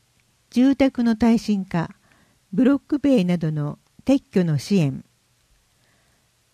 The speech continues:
五月十二日月曜から受付開始。耐震診断や耐震改修工事の支援をしています。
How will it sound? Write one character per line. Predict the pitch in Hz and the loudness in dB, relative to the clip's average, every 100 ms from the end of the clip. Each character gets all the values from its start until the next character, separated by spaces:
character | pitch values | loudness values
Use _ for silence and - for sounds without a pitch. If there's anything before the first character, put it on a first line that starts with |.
| _ _ | _ _
五 | 254 | -2
月 | 285 302 196 | 2 2 0
十 | 190 247 | 0 2
二 | 254 254 | 2 4
日 | 214 - 156 143 | 2 2 -4 0
月 | 220 - 269 | -2 0 2
曜 | 285 247 | 4 4
か | 156 | 2
ら | 139 135 - | 0 0 -4
受 | 175 240 | 0 0
付 | - - 190 | 0 2 2
開 | 196 170 | 4 2
始。 | 147 - - _ _ _ _ _ _ _ | 0 -6 -10 _ _ _ _ _ _ _
耐 | 226 277 269 | 0 2 2
震 | 285 277 | 0 0
診 | 247 277 254 | -2 -2 0
断 | 190 170 156 | 2 0 0
や | 143 143 170 _ _ _ _ | -4 -6 -8 _ _ _ _
耐 | - 226 269 | 0 2 2
震 | - 269 262 | 0 -2 -2
改 | 254 254 | 0 0
修 | 226 254 254 | 0 0 -2
工 | - 247 214 | 0 2 2
事 | 180 | 0
の | 165 147 143 _ | -4 -4 -6 _
支 | - - | -10 2
援 | 269 208 165 | 4 4 2
を | 151 | -2
し | |
て | - 165 | 0 0
い | 160 | 2
ま | 139 135 | -2 -4
す。 | - | -8